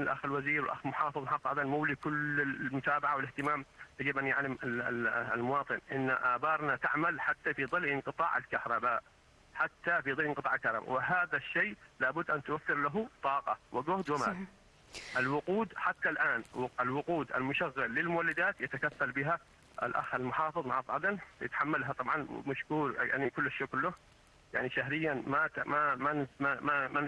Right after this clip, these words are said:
Speaker 1: ما نحتاجه لتشغيل هذه الآبار عبارة عن خمسمائة ألف لتر،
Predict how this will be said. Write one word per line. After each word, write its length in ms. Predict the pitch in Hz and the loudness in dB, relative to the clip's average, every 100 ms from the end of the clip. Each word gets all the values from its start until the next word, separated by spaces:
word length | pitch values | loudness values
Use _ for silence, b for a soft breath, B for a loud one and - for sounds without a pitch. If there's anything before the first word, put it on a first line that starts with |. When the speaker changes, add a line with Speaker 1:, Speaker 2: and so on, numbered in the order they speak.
| - | 0
Speaker 1:
ما 120 | 160 | 0
نحتاجه 540 | 156 - 180 175 160 139 | 0 0 0 2 0 0
لتشغيل 720 | 143 147 131 113 131 160 135 | 0 2 0 0 -2 -2 0
هذه 140 | 151 | 0
الآبار 360 | 143 131 165 170 | 2 2 2 2
عبارة 260 | 131 139 147 | 2 2 2
عن 140 | 143 | 0
خمسمائة 460 | - 127 - 175 170 - | -2 -6 -2 -2 -2 -2
ألف 220 | 175 160 | -4 0
لتر، 220 | 160 - | -4 -4